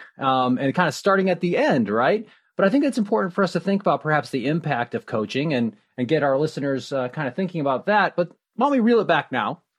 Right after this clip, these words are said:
a little bit? And, um, let's start off with, uh, you know, some definitional work, right? Let's, let's see, well, what, what the heck are we talking about when we even talk about coaching? Um, what is it?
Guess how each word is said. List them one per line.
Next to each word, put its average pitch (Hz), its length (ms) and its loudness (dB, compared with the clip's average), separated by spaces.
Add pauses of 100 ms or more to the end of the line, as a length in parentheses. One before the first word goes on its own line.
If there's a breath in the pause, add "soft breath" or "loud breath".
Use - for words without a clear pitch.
(100)
a 135 80 -2
little 120 200 2
bit? 175 240 0 (240)
And, 151 540 0 (360)
um, 170 400 0
let's 240 180 0
start 277 220 2
off 170 320 4
with, 160 360 0
uh, 147 480 0 (240)
you 156 200 -4
know, 143 200 0 (160)
some 151 240 0
definitional 139 720 2
work, 123 460 0
right? 123 120 0
Let's, 143 200 0
let's 120 140 -10
see, 143 140 0
well, 135 140 4
what, 202 300 4
what 175 120 2
the 180 60 6
heck 165 120 4
are 156 60 2
we 127 80 0
talking 151 320 0
about 117 140 0
when 123 120 -2
we 135 80 -2
even 156 200 -4
talk 185 360 -4
about 143 380 -2
coaching? 143 520 -2 (340 loud breath)
Um, 180 300 2
what 226 200 2
is 190 160 2
it? - 160 -8